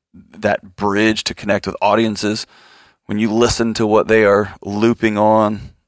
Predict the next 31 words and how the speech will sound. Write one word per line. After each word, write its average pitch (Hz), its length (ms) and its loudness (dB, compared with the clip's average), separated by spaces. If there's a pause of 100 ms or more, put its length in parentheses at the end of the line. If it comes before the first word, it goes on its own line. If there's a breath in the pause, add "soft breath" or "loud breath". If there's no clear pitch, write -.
(120)
what 104 100 -10
their 95 120 -2
dreams 104 400 -4
are, 104 140 4
what 104 120 2
their 87 120 -4
fears 98 300 -4
are, 101 240 2 (1200 soft breath)
and 113 380 2
you've 98 140 -6
got 101 120 4
a 101 40 -2
house 98 280 0
full 92 280 -6
of - 200 -10 (180)
kids, - 400 -10 (360)
right? 87 220 -8 (1500)
What 117 180 2
are 135 140 6
a 113 60 2
couple 110 340 -2
of 104 80 0
things 104 300 -6
you're 98 100 -8
seeing 98 640 -10 (920)
just - 220 -12
out 95 220 -2
in 101 80 -10
the 90 80 -14
world 85 420 -12 (600)
that 98 140 -8